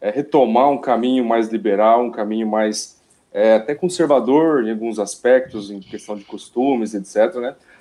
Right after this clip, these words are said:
Mas, do meu ponto de vista, foi muitas políticas, muitos tiros e um pouco foco, né? É, basicamente,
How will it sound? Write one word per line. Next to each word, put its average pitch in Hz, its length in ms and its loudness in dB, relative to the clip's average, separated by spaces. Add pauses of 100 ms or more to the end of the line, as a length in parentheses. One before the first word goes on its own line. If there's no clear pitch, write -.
(180)
Mas, 185 340 4
do 196 60 -6
meu 214 140 6
ponto 202 160 4
de 180 100 2
vista, 190 920 4
foi 170 320 0
muitas 196 800 0
políticas, 185 1400 0
muitos 170 640 -2
tiros 185 680 0
e 165 140 -4 (180)
um - 160 -8 (120)
pouco 175 240 4
foco, - 420 0 (400)
né? 117 300 0 (340)
É, 113 260 0
basicamente, 135 1300 2